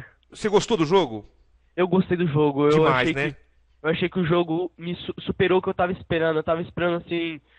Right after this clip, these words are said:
Speaker 2: um jogo tipo Point Blank, cara, e tá, tá mais legal, eu acho que do, do que,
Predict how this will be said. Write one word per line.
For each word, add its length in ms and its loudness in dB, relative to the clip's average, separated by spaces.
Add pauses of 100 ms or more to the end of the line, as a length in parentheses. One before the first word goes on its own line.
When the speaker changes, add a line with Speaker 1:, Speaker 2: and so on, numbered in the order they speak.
(180)
Speaker 2:
um 300 -10
jogo 220 -2
tipo 240 -14
Point 280 -2
Blank, 300 -2
cara, 320 0
e 180 -6
tá, 340 -2 (200)
tá 100 0
mais 280 0
legal, 320 0
eu 80 2
acho 160 -6
que 60 -16
do, 340 0
do 100 -2
que, 520 -2